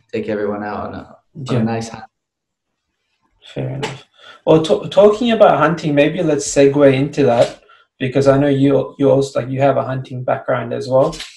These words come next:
Speaker 2: But I also know that a lot of people that listen, when they hear hunting,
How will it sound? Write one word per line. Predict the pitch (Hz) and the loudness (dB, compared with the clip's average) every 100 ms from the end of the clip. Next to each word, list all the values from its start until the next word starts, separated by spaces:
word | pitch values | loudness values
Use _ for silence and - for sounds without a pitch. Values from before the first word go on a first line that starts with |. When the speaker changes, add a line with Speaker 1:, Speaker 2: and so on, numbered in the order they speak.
| - - | -20 -2
Speaker 2:
But | 131 143 | 6 6
I | |
also | 151 160 170 | 6 2 -2
know | 151 147 | -2 2
that | 135 | 4
a | 127 | 4
lot | 131 139 | 2 0
of | 139 | -2
people | 143 139 135 | -6 -4 -2
that | 127 127 | 0 -2
listen, | 156 - 143 123 123 _ _ _ _ _ _ _ _ _ _ _ _ | -6 -4 -4 -4 -8 _ _ _ _ _ _ _ _ _ _ _ _
when | - 131 135 | -10 -4 2
they | 139 | 4
hear | 160 147 | 4 4
hunting, | 147 156 156 143 135 131 | 2 0 -4 -4 -4 -6